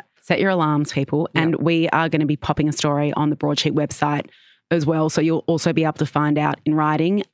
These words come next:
Speaker 1: exactly where you can get these croissants and also the times you can turn up to get them. Now, I can't let Kate leave without an update on where the Sydney <laughs> store is at.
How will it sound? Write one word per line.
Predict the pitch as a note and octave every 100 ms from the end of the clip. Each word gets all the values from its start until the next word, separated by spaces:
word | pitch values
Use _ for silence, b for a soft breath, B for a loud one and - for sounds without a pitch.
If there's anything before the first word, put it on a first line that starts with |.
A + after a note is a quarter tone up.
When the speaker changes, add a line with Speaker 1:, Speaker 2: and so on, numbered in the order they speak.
| -
Speaker 1:
exactly | C3 C3 C#3 - D3 C#3+ -
where | C#3+ E3
you | D#3+
can | D3+ D#3
get | D3+ -
these | D3 D3 -
croissants | - D3 - C#3+ -
and | F3
also | F3+ F3
the | D#3
times | - D#3 D#3 D3
you | C#3+
can | D#3+
turn | D3+ D3+ D3+
up | D3+ - -
to | -
get | C3 D#3 -
them. | C#3 G3+ - B B B B B _ _
Now, | G3 F#3 F#3 - - _
I | E3
can't | - - G#3 A#3+ C#4 _ -
let | E3 -
Kate | - D3
leave | - C#3 - - -
without | D#3+ D#3 - _ -
an |
update | E3 - - - - _ _ _ -
on | D#3+
where | D#3
the | D#3
Sydney | D3 D#3 C#3+ E3+
<laughs> | -
store | D#3+ D#3 D3+ -
is | D3+ -
at. | D#3+